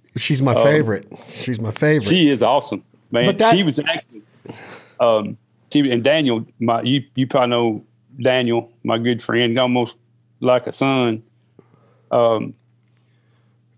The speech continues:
Speaker 2: hang on a second. But, uh,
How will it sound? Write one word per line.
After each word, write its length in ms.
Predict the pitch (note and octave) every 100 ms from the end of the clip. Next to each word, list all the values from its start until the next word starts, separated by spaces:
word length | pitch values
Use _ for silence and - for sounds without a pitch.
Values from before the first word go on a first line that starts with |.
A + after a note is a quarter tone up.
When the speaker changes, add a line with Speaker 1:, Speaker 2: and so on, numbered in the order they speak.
| _ _ _ _ _ _ -
Speaker 2:
hang 160 | A2+ A2
on 60 | -
a 40 |
second. 360 | - A#2 - - _ _ -
But, 460 | C3+ A#2 B2+ A#2+ A#2
uh, 200 | A2+